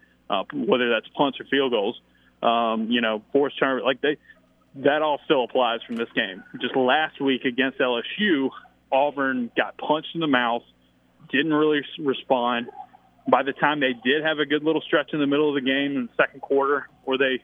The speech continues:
you know, strung together some stops, well, Auburn's offense couldn't, couldn't retaliate, um, couldn't help them out, and then they fell back down again in the second half.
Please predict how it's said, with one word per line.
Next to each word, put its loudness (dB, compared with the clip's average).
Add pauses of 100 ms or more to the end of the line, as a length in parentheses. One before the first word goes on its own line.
(140)
you -2
know, 0
strung -2
together 0
some -6
stops, 4 (680)
well, 2 (340)
Auburn's 2
offense 0
couldn't, -2
couldn't 0
retaliate, 0 (380)
um, -2
couldn't -2
help 0
them -2
out, 0
and -6
then -4
they 0
fell 2
back -4
down -2
again -4
in -4
the -20
second -4
half. -4